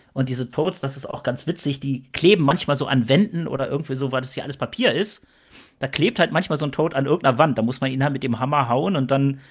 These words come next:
äh, wird er so von der Wand weggefaltet. Oder die sind halt so gefaltet in irgendwelche Tier-, Tierformen und springen da so rum.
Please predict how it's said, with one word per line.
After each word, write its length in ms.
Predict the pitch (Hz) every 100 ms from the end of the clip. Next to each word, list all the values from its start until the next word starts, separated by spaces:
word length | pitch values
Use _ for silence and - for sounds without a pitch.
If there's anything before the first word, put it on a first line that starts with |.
| - _ _
äh, 280 | 131 127 120
wird 220 | 120 131
er 60 | -
so 100 | 123
von 160 | 127 127
der 140 | 113
Wand 160 | 131 131
weggefaltet. 680 | - 117 - 107 113 101 -
Oder 200 | 113 110
die 80 |
sind 160 | 117 131
halt 140 | 127
so 120 | 120 127
gefaltet 520 | 123 - 127 139 131
in 100 | 131
irgendwelche 460 | 127 123 123 123
Tier-, 420 | - 156 160 147 -
Tierformen 640 | - 170 - 147 147 143
und 140 | 120 117
springen 300 | - 147 151
da 140 | 131
so 120 | 120
rum. 400 | 104 127 180 196